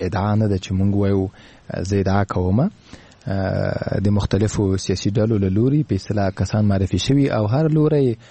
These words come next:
همغه چاته وفادار ده چې معرفي کړی ده او ملاتړ یې کوي او په همغه باندې ډاډه ده. یعنی دلته د، په اصطلاح د پروسې، د نظام، قانون ته وفاداري نشته او دا په دې برخه کې نه ده، په ټوله کې ده.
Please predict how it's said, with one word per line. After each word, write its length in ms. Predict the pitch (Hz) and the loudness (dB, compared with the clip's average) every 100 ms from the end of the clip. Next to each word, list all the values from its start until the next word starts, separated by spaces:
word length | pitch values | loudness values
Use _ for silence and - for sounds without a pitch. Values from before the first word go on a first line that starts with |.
| - - | -20 -18
همغه 300 | - 120 147 | -6 -2 0
چاته 320 | 127 139 139 117 98 - | 0 0 2 2 2 0
وفادار 600 | 101 98 104 104 131 147 | 0 0 0 2 2 2
ده 120 | 139 | 0
چې 460 | - - 127 123 113 - - | 0 0 2 2 -2 -8 -6
معرفي 320 | 101 98 92 | -2 -2 -2
کړی 320 | - 143 147 135 | -2 0 2 2
ده 80 | |
او 120 | 135 113 | 2 2
ملاتړ 380 | 98 92 101 | 0 -2 -2
یې 80 | 92 - | -2 -2
کوي 260 | 90 90 - - - - - | -2 -4 -6 -14 -18 -6 -2
او 80 | |
په 120 | 110 131 | 2 2
همغه 240 | 160 147 | 2 0
باندې 260 | 131 113 101 | 0 0 0
ډاډه 300 | 107 110 110 | 0 2 0
ده. 180 | 95 - - - - | -2 -8 -18 -16 -2
یعنی 140 | 117 | 0
دلته 320 | 127 175 165 160 | 2 0 2 0
د، 120 | 135 131 120 104 95 90 - - - | 2 2 2 0 -2 -6 -12 -18 -6
په 40 | 117 | -2
اصطلاح 300 | 110 127 131 | 0 2 2
د 80 | 120 - | 2 2
پروسې، 500 | 110 104 - - 156 143 127 120 110 92 90 90 92 - - - - 95 | 2 0 0 2 4 4 4 2 2 0 -2 -4 -6 -6 -8 -8 -4 0
د 20 | 95 | 2
نظام، 580 | 92 107 143 139 127 113 | 2 2 2 2 2 0
قانون 380 | 101 107 131 143 | -2 -2 0 0
ته 180 | 139 117 | 0 0
وفاداري 520 | 98 - 95 104 135 | 0 -2 0 2 2
نشته 240 | 156 - | 0 0
او 60 | 117 | 0
دا 120 | 147 | 0
په 120 | - | 0
دې 120 | 135 151 | 0 0
برخه 200 | 143 135 | 0 0
کې 100 | 151 | 0
نه 100 | 165 | 0
ده، 80 | |
په 100 | 117 | 0
ټوله 340 | 95 - 160 104 | -4 0 0 0
کې 120 | - | -2
ده. 180 | 90 | -6